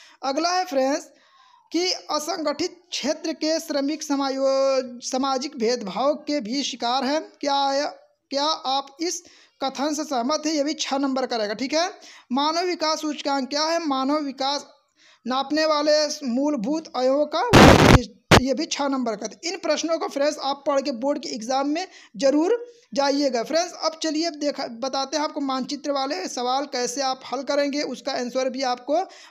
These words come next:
मानचित्र पे भर के बताएंगे कि आप बोर्ड के एग्जाम में कैसे हल करना है। देखिए नाइन का कह निम्नलिखित स्थानों को भारत के रेखांकित मानचित्र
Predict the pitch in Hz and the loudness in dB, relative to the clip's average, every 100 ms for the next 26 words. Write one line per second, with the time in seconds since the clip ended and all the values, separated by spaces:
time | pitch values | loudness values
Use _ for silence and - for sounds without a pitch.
0 | 240 269 269 294 294 311 254 208 269 285 | -2 -2 -2 -4 -6 -4 -2 -2 -2 -2
1 | 269 262 240 240 294 311 285 247 285 - | -2 -2 -2 -2 -4 -2 -4 -2 -4 -4
2 | - 220 277 311 - 254 269 254 254 240 | -8 -4 -4 -2 -2 -2 -2 -6 -4 -4
3 | 208 196 294 320 - - _ - - - | -4 -6 -6 -6 -8 -16 _ -20 -20 -18
4 | - 233 285 330 370 349 - 320 330 349 | -4 0 2 2 0 -4 0 2 2 2
5 | 311 311 311 339 359 - _ _ _ 294 | 2 0 0 -4 -4 -10 _ _ _ -2
6 | 294 285 254 285 330 285 180 240 302 302 | -2 -2 0 2 0 -2 -2 0 0 0
7 | 294 247 262 285 302 294 285 277 302 | -2 0 -2 -2 -2 0 0 -2 -8